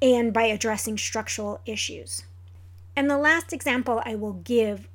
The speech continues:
of the difference between what we're looking at is digestive problems. You know, this is right up my alley. Digestive problems like constipation, diarrhea, heartburn, Crohn's disease. When we treat the symptoms of digestive pro-,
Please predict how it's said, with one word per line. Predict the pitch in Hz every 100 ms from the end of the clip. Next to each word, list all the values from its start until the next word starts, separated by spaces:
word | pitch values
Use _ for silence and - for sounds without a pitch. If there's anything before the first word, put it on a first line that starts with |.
| -
of | 220 196 -
the | 220
difference | 240 247 220 -
between | 220 - 247 226 220
what | 214 240
we're | 220 214
looking | 262 285 220 202
at | 202 -
is | 254 254 - -
digestive | 262 233 233 254 233 196
problems. | - 180 - - - - - - - - - -
You | 233
know, | 269 220
this | 190 277
is | 269 240
right | 240 285
up | 311
my | 302 330
alley. | 330 320 240 - - -
Digestive | 269 262 320 302 339 -
problems | 247 220 233 220 226
like | 226 214 -
constipation, | 240 214 - - 359 339 - 247
diarrhea, | 226 214 214 254 302 254 208
heartburn, | - - 302 262 - 233 214 208 - - - - -
Crohn's | 320 294 294 277
disease. | 254 202 208 - - - - - - -
When | 233 226
we | 226
treat | - - 349 359 - -
the | -
symptoms | 269 - 262 247 240 226
of | 220
digestive | 214 202 196 247 - 214
pro-, | - 214 196